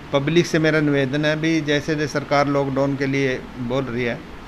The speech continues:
थोड़े दस दिन के अंदर ही आधे से भी ज़्यादा कम संख्या में केस रह गए हैं और एक हफ्ते को और लगाया। जनता से निवेदन है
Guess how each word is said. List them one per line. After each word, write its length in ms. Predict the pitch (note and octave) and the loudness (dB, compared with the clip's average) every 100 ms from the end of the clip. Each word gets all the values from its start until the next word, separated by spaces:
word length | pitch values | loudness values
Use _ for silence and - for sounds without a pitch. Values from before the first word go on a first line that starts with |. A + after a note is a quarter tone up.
| - - - - - | -18 -20 -18 -10 0
थोड़े 340 | C#3 D3 D3+ | 0 2 0
दस 300 | C3+ C3+ D3 D#3 | 0 0 0 0
दिन 180 | E3+ | 0
के 80 | D#3+ | 2
अंदर 240 | D#3 D3 D3 | 2 2 0
ही 200 | D3 D#3+ - - - - | 0 -2 -10 -16 -16 -2
आधे 300 | E3+ F3 F3+ | -2 2 0
से 140 | - | 2
भी 60 | D3 | 0
ज़्यादा 460 | C#3 B2+ B2+ B2 - - - - - - - - - - - - - - - - - - - - - | 2 2 2 0 -2 -14 -18 -18 -18 -18 -18 -18 -18 -18 -18 -18 -18 -18 -18 -18 -18 -18 -18 -18 -2
कम 140 | D3+ D#3 | 0 0
संख्या 440 | - C#3 C3+ B2+ | 0 -2 0 -2
में 220 | C3 B2+ | 0 -2
केस 300 | A2+ B2+ A#2 | -2 -4 -2
रह 180 | B2+ C#3+ | -2 0
गए 140 | B2+ | 0
हैं 160 | A#2+ D3+ - - - - - C3 | -4 -6 -10 -10 -10 -10 -10 -4
और 400 | C3 B2+ A#2+ A#2+ - C3+ | -2 0 -2 -6 -12 -6
एक 200 | C3 C3+ | -2 -2
हफ्ते 300 | C3 - B2 | -2 -4 -2
को 120 | B2+ | -2
और 120 | A#2 | -2
लगाया। 420 | A2 A2 B2+ D3 C3+ - - - - - - - - - - A2+ G#2+ | -4 -2 -2 -2 -6 -14 -16 -14 -14 -14 -16 -18 -18 -18 -14 -12 -6
जनता 340 | B2+ C3 D3 | -2 -2 -2
से 120 | C#3 C#3 | -2 -2
निवेदन 440 | B2 A#2+ A2+ C3+ | -2 -2 -2 -2
है 120 | C#3 | -4